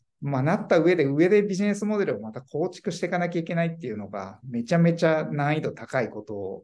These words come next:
Speaker 2: まあ、やってたよな、みたいな風には思いますよね。
Speaker 1: まあ、でも僕が思ってたのは、やっぱり iモードとかで、
Speaker 2: うん。
Speaker 1: 一時その収益が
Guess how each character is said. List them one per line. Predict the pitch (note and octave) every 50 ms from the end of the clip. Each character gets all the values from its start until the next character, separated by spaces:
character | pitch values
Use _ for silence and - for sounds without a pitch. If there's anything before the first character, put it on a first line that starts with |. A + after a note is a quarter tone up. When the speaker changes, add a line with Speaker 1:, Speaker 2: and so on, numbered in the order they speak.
| _ -
Speaker 2:
ま | C#3 B2
あ、 | G2+
や | G2 G2+ G2+
っ | G2+ - -
て | - A#2+ A#2
た | - G2 - -
よ | C3 A2+ G2
な、 | F#2+ G2+ G#2 - - _ -
み | C3 A#2
た | A#2 G#2
い | G#2
な | G#2+
風 | B2+ D3+ C#3+ A#2+
に | G2+
は | F#2 G2
思 | G2+ G2 F#2+
い | -
ま | - -
す | - - -
よ | E2+
ね。 | E2 E2 E2 - _ _ _ _ _ _ _ _ _ _ _ _ _ _ - - - _ _ _ _ _ -
Speaker 1:
ま | F#3+ G#3+
あ、 | G#3
で | G#3 F#3
も | D3+
僕 | C#3+ F3 F3+ F3+ - D4
が | D#4+ D#4+
思 | D#4+ E4 F4 F4
っ | -
て | C4+ A3
た | G3 E3+ C#3+
の | C3
は、 | A#2+
や | A#2 A#2+
っ | A#2+ -
ぱ | F3+ D3+
り | C3 B2+ - -
i | D3 F3 G3+ A3+ C4 C#4
モ | C#4+ D4 D#4 D#4 D#4 C#4+
ー | A#3 F3+
ド | E3 D#3+ D3 C3+ B2 A2+ - _ _ _ _ _ _
と | - F#3 F3+
か | - C3+ A2+
で、 | G#2+ A2+ A#2+ A#2+ A2+ G2 E2+ - _ _ _ _ _ _ _ _ D3
Speaker 2:
う | C#3
ん。 | - A2
Speaker 1:
一 | A#2+ A#2 - - -
時 | - F#3 -
そ | - - C3
の | A#2+ A#2+
収 | - - G#3+ G#3+ A3+
益 | G#3+ F3+ F3 - C3 A2+ G2
が | G#2 F#2 F2+ F2 -